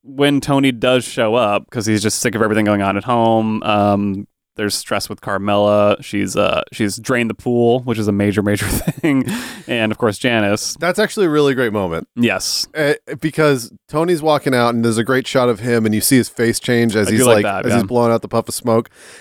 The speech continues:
Speaker 2: And then he says to Carmela, "There's no water in the pool." <laughs> Like, she doesn't know. <laughs> That's a great moment.
Speaker 1: That's
Speaker 2: I
Speaker 1: good
Speaker 2: love
Speaker 1: shit,
Speaker 2: that.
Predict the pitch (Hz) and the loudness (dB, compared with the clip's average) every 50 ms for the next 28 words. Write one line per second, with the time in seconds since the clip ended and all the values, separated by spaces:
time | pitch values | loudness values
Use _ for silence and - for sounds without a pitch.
0 | - _ _ - 175 175 226 233 208 185 165 - - 110 151 175 165 - 214 202 | -20 _ _ -8 -2 0 2 2 2 0 -4 -8 -10 -6 -4 -2 0 2 2 2
1 | 190 196 - 170 170 175 185 175 143 120 - _ _ _ _ _ _ _ _ _ | 2 0 -2 0 0 2 2 2 2 0 -4 _ _ _ _ _ _ _ _ _
2 | - 254 247 359 370 359 370 381 381 370 330 277 226 185 175 - 160 139 - - | -8 -4 -2 -2 0 2 2 2 2 2 2 2 0 0 -2 -4 -2 -2 -2 -2
3 | 539 523 440 381 - - - 170 160 156 - 208 220 190 185 185 185 175 151 147 | -2 -4 -6 -8 -6 -2 0 0 0 0 -2 0 0 2 2 2 0 -2 -2 0
4 | 147 156 175 170 - - 196 165 - - 202 - 285 196 - 190 - - 277 254 | 2 2 2 0 0 -2 -4 -4 -2 -2 -2 0 0 0 0 0 0 0 -2 -2
5 | - 165 247 - 247 247 - - 190 - - 196 - _ - 185 165 156 180 208 | 0 -2 -2 -2 -4 -4 -2 -4 -4 -2 -4 -4 -4 _ -10 -12 -8 -6 -6 -6
6 | 180 - - - - - 170 135 131 143 139 135 131 127 117 101 92 - - 113 | -2 0 0 0 0 -2 -4 -2 0 2 2 2 2 0 0 0 0 0 2 2
7 | 117 113 107 107 98 - 95 101 98 95 95 | 4 4 4 4 4 4 4 2 0 -2 -4